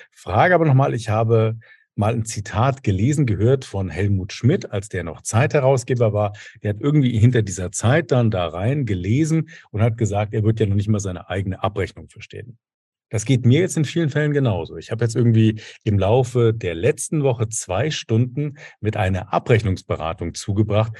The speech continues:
um endlich mal im Detail zu verstehen, was ist denn jetzt eigentlich was? Und ich würde mir einbilden, ich habe das so halbwegs drauf, habe dann aber gelernt,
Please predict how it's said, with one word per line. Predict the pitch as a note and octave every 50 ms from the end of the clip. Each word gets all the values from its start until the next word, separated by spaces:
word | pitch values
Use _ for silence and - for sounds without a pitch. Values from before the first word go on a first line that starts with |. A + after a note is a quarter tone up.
| - - - _
um | _ A2 A2
endlich | B2 C#3 F3+ E3+ - F#3 D3 -
mal | A2+ G#2 G2+ A2 A#2+ B2+
im | A#2 G#2+
Detail | F#2 F#2+ F#2 F#2+ - - - G2+ A#2 E3 G3+ G3+
zu | G3+ - D3 B2+
verstehen, | - - F#2 E2+ - - - - - E2+ E2+ G2 A#2+ C#3+ E3+ E3+ - - - _ _ _ _ _ _ _ _
was | E2 - -
ist | A#2+ A2+ B2+
denn | A#2+
jetzt | B2+ C3 B2 - -
eigentlich | F#2+ F#2 F2+ G2 G#2 G#2+ G#2 G#2+ -
was? | G#2+ F2+ - - - -
Und | A#2+ G2+ F#2+
ich | E2+ F2+
würde | G2+ C3+ D3 D3+
mir | C#3+ B2 G#2+ G#2
einbilden, | F2+ F#2 A2 B2+ A#2 B2 B2 A#2 A2+
ich | G#2+ A2
habe | G#2 G#2
das | - G2 -
so | G2 F#2 - -
halbwegs | F#2+ - - - A2 G2 G2 G2+ -
drauf, | - E2 D2+ F2+ A2 C#3 C#3+ A#2+ - - - - - _
habe | G#2+ G2+ - -
dann | - G2+ B2 C#3+
aber | C#3+ D3 D3
gelernt, | B2+ B2+ B2+ B2 B2+ B2 -